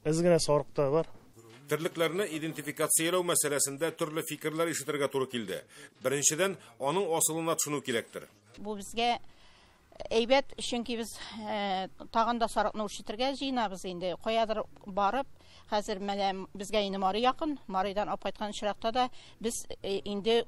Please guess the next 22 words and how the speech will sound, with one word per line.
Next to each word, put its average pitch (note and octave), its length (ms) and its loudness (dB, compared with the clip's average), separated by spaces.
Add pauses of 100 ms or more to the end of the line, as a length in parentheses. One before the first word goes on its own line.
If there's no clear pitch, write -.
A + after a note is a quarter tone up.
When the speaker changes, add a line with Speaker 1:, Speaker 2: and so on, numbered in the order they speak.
Speaker 3:
ышаныч A3+ 440 2
белән G#3+ 220 6
алып G3 140 -4
кайта G3 240 -2
торган F#3+ 280 -2
булабыз. F3+ 360 0
Бу F#3+ 160 -4
инде G3 280 0 (220)
Россия A3 320 0
күләмендәге G3+ 680 2
эш - 160 -6
булгачыннан, A3+ 580 0
бездә F3+ 260 -2
генә, G3+ 200 -2
республикада F3+ 640 -4
гына F3 160 -4
булмагач, A3+ 480 -2 (380)
без A3+ 160 -6
инде A3 180 2
кая G3+ 300 4
гына F#3 180 0
барсак F#3+ 360 0